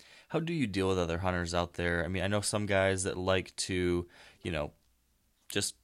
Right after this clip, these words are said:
keep to yourself? I know some guys, when they hunt public, they talk to everyone they see, and they kinda try to say, "Okay, I'm hunting here, you're hunting here, I'll try to stay out of your hair." You know, how do you, how do you try to manage those interactions to deal with that best?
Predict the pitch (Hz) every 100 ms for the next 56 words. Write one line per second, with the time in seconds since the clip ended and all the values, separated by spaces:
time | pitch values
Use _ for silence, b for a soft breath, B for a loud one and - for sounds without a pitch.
0 | - 104 - 82 - 123 120 92 87 -
1 | 107 101 98 98 90 92 95 90 - 98
2 | 98 92 - 85 - 110 107 - 104 104
3 | 101 101 - 104 101 104 92 90 - 92
4 | 90 - 90 - 95 - 98 98 95 92
5 | 104 104 104 92 98 95 95 107 101 101
6 | 98 B B B 90 90 95 92 - 85
7 | 85 90 104 110 107 104 110 147 240 180
8 | - 120 117 - 104 95 92 92 90 85
9 | 90 85 87 - 82 78 - - 82 87
10 | 87 85 80 71 53 64 - -